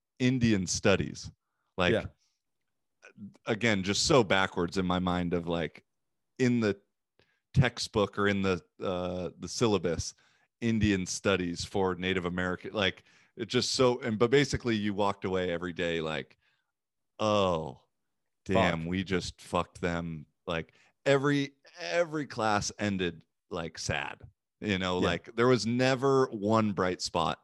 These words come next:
Speaker 1: of, it was always
Speaker 2: Yeah.
Speaker 1: like, "Well, and then we moved them here and it, it was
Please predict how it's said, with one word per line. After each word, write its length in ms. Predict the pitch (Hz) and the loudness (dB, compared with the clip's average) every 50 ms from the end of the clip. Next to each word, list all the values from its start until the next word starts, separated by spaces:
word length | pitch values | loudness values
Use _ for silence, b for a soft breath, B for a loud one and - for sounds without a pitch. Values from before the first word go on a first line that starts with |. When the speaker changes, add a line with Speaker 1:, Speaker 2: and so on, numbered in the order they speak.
| _ _ - | _ _ -4
Speaker 1:
of, 340 | 92 90 87 87 85 82 - b b b b b b | -2 0 0 0 -2 -4 -10 b b b b b b
it 60 | 113 | 0
was 140 | 113 113 110 | 2 2 4
always 260 | 117 120 127 123 - | 4 4 2 2 2
Speaker 2:
Yeah. 60 | 123 | 0
Speaker 1:
like, 160 | 110 101 - b b b b b - | 0 0 -2 b b b b b -2
"Well, 260 | 196 202 202 196 - - | 2 2 2 2 2 0
and 160 | 156 156 165 | -2 -2 0
then 160 | 190 190 185 | 0 0 0
we 80 | 180 175 | 0 0
moved 260 | 175 175 175 151 143 | 0 -2 -2 -2 -4
them 140 | 147 135 127 | -4 -4 -4
here 480 | 127 175 190 190 196 202 202 196 - - | -4 -4 -2 -2 -2 -2 -4 -4 -4 -4
and 260 | 139 147 143 131 120 b b b b b - | -4 -2 -2 -4 -6 b b b b b -6
it, 140 | - 170 180 | -2 -2 -2
it 200 | 170 - 180 180 | -2 -2 -2 -2
was 280 | 175 165 147 - - | -2 -2 -4 -8 -12